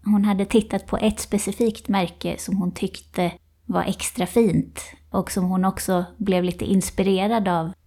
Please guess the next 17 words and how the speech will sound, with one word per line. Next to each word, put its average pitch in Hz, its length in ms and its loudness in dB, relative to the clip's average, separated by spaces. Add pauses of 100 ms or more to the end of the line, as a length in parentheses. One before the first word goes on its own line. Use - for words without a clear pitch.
(120)
som 208 380 8
gjorde 202 400 4
att 190 240 -4
hon 190 320 2 (280)
senare 190 640 2
valde 180 540 0
samma 190 400 4
färg 170 500 0
för 175 500 -4 (160)
märket 185 640 0
som 175 180 -4
hon 175 160 0
sedan 170 400 -4
broderade 170 640 -4
på 175 160 -8
sin 180 180 -2
kappa. 220 360 -4